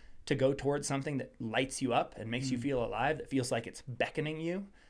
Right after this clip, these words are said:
Speaker 1: and calling you out, um, yeah, that's not a way to live.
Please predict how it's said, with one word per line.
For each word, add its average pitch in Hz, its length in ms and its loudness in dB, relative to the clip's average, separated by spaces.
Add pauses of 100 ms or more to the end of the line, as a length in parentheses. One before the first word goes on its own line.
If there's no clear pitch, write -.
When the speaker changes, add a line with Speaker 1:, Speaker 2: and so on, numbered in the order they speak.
(120)
Speaker 1:
and 117 160 -4
calling 127 340 0
you 113 100 -2
out, 123 340 -2 (680)
um, 127 640 2 (580)
yeah, 151 160 0
that's 139 200 0
not 160 140 2
a 139 40 4
way 131 140 2
to 127 80 -2
live. 147 380 0